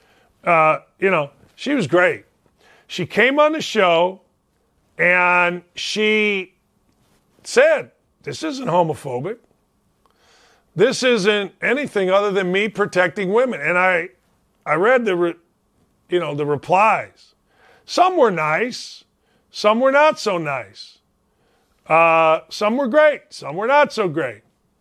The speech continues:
You know, it makes sense. But man, so many, so many were just so hateful about her performance, who she is, what she's trying to do.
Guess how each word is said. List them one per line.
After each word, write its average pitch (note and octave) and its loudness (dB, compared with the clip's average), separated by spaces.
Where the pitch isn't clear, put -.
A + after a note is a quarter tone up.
You E4 -6
know, B3+ -2
it C#4 -2
makes D4 -4
sense. A3 -2
But D#3+ -2
man, F#3 -2
so B3 2
many, E3 -4
so D4 2
many G#3+ -2
were D3+ -8
just A#3 0
so E3 -4
hateful F3+ -2
about D3 0
her C3+ -8
performance, G#3 0
who B2 -18
she C#3+ -10
is, A#3+ 2
what C#3 -12
she's C3 -14
trying D#3+ -6
to C3 -8
do. G#3+ 4